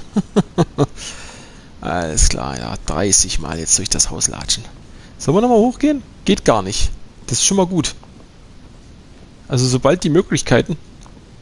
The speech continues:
was man tun könnte, dezimiert werden, bleibt einem ja eh nicht mehr viel übrig. What is that? Eine Batterie.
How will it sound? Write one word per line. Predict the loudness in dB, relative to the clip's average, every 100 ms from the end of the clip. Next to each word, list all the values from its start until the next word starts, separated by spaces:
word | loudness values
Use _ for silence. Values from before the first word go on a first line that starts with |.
| -6
was | -4 0
man | 0
tun | 2 0
könnte, | 2 4 4
dezimiert | 4 4 2 2 0
werden, | 2 2 0 -10 -20 -12
bleibt | 0 2
einem | 4 4
ja |
eh | 4
nicht | 2
mehr | 2 0
viel | 0
übrig. | -4 -4 -6 -6 -10 -18 -20 -20 -20 -20 -20 -20 -20 -20 -20 -20 -20 -20 -20 -20 -20 -20 -20 -18 -12
What | -8
is | -4
that? | -2 -2 -6 -12 -20 -20 -20
Eine | -8
Batterie. | -2 2 4 6